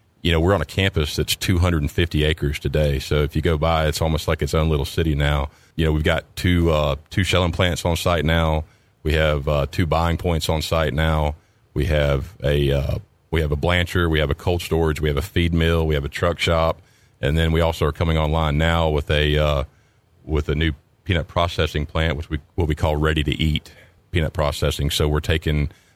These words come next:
peanuts that we're already shelling, instead of shipping those out of the state or out of the community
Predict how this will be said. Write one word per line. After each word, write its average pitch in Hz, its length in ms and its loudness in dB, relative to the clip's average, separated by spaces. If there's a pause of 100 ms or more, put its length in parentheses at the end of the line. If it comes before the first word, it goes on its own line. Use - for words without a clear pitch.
(120)
peanuts 85 340 2
that 82 100 2
we're 80 160 2
already 80 240 2
shelling, 85 540 2 (260)
instead 85 260 0
of 76 100 2
shipping 87 340 2
those 85 220 2
out 85 260 0
of 80 40 0
the 73 60 0
state 90 480 2
or 78 80 2
out 87 140 2
of 85 80 0
the 78 40 -2
community 90 600 2